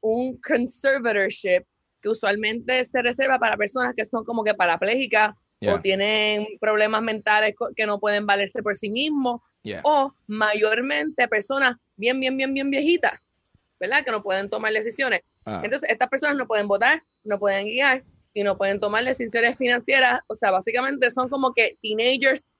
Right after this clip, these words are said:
Speaker 1: forever.
Speaker 2: Ah.
Speaker 1: Y hay una persona que toma todas las decisiones por ti.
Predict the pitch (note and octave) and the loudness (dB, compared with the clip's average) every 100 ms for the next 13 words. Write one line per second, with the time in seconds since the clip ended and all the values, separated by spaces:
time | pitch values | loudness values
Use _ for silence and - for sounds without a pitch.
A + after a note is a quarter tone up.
0 | _ _ _ _ _ _ _ - G#3+ B3 | _ _ _ _ _ _ _ 0 4 4
1 | D4+ C4+ A#3+ A#3+ - - G2+ C2 - _ | 4 4 2 2 -4 -6 -6 -8 -18 _
2 | _ _ - A3 G#3+ G3+ G3+ A3 D4 D4 | _ _ -10 -6 -4 -2 0 0 0 0
3 | C#4+ A#3+ A3 G3+ - G#3 G3+ A3 A3+ B3+ | 0 0 0 -2 0 4 4 2 -2 -2
4 | C#4 C4+ _ - F#3+ - F#3 | -2 -6 _ -4 -4 -4 -6